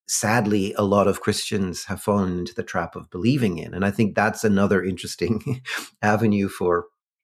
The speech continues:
for theological discussion is, you know, what is most people's vision of God? And how about the people in our own churches? You know, what are they really thinking when you say the, the term God?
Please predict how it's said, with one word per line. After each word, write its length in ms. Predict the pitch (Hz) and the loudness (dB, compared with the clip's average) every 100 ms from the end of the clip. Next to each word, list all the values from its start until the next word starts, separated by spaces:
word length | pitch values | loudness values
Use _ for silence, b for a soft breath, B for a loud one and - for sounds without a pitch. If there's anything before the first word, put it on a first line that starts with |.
| - - - | -20 -20 -6
for 180 | 98 | -6
theological 720 | 87 110 92 98 104 98 104 101 | -2 -2 0 0 -2 -4 -6 -6
discussion 680 | 104 - 127 139 - 87 87 | -8 -2 -2 -2 -6 -8 -6
is, 260 | 87 - | -8 -10
you 100 | 95 | -12
know, 100 | 90 - _ _ _ | -12 -16 _ _ _
what 400 | - 104 110 113 117 | -6 0 2 4 4
is 280 | 135 120 | 4 6
most 360 | 101 95 92 - | 6 6 4 0
people's 540 | 101 - 95 87 - - | -4 -2 -4 -4 -8 -12
vision 440 | 92 92 87 85 | -8 -6 -6 -8
of 140 | 90 - | -8 -8
God? 340 | 90 82 87 | -6 -4 -4
And 200 | 90 87 - _ _ | -6 -8 -14 _ _
how 200 | - 107 | 0 4
about 200 | 104 101 | 4 4
the 80 | 98 | 0
people 260 | 101 104 101 | -2 -2 0
in 140 | 98 | 2
our 180 | 92 87 | 2 2
own 160 | 87 82 | 0 0
churches? 560 | 113 120 - 90 - - B B B | -2 -2 -6 -12 -14 -16 B B B
You 80 | 98 | -8
know, 80 | 95 | -4
what 200 | 101 98 | -2 0
are 80 | |
they 220 | 92 95 104 | 0 0 0
really 380 | 95 92 92 | 0 -2 -4
thinking 580 | 85 92 87 92 90 87 | -6 -10 -10 -12 -12 -10
when 160 | 87 85 | -8 -8
you 100 | 87 | -10
say 280 | - 87 87 | -8 -4 -4
the, 260 | 85 82 - | -6 -10 -12
the 80 | |
term 300 | 87 95 87 | -12 -10 -10
God? 380 | 85 92 85 80 | -8 -6 -6 -8